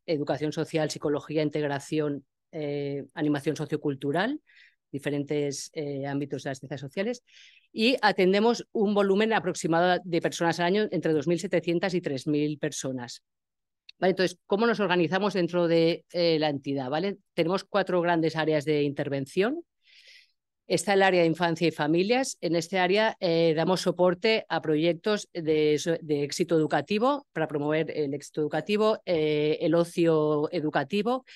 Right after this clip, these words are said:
y el acompañamiento a las familias de las personas que participan.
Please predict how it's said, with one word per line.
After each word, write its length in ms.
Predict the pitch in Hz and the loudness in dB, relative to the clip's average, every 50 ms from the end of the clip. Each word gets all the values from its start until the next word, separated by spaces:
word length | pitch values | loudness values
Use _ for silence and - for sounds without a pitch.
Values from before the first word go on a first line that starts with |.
| - - - _ | -20 -20 -14 _
y 100 | - 185 | 2 4
el 60 | 180 196 | 4 4
acompañamiento 1000 | 190 208 180 175 180 165 156 165 160 160 165 175 170 165 - 196 196 202 - - | 4 4 2 2 2 2 2 2 2 2 2 2 2 0 0 0 0 0 0 0
a 220 | 175 170 170 170 | 0 2 2 2
las 180 | 175 170 156 - | 2 0 0 -2
familias 760 | - 151 147 151 147 147 156 156 151 151 147 143 - - - - | -4 -2 0 0 0 0 0 0 0 0 -2 -2 -4 -8 -8 -6
de 180 | 151 151 151 | -4 -4 -2
las 120 | 147 139 - | -4 -4 -8
personas 300 | - - - 156 143 - | -8 -6 -4 -4 -4 -4
que 80 | 156 | -4
participan. 680 | - 156 151 - 151 135 - 202 190 - 254 285 277 277 | -4 -4 -4 -4 -6 -6 -6 -6 -4 -2 -2 -4 -4 -8